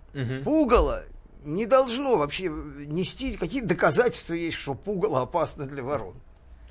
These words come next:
Speaker 2: Какие
Speaker 1: Ну
Speaker 2: доказательства? Если бы вороны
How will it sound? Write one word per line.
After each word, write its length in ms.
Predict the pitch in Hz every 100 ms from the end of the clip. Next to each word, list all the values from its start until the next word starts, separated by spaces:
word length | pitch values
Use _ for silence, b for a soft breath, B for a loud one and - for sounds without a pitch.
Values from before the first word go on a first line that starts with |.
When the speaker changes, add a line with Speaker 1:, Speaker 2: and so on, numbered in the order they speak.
| B B B
Speaker 2:
Какие 260 | 165 160 208
Speaker 1:
Ну 40 |
Speaker 2:
доказательства? 800 | 185 185 190 180 143 - - -
Если 340 | - 240 254 190
бы 100 | 170
вороны 560 | 151 175 220 196 131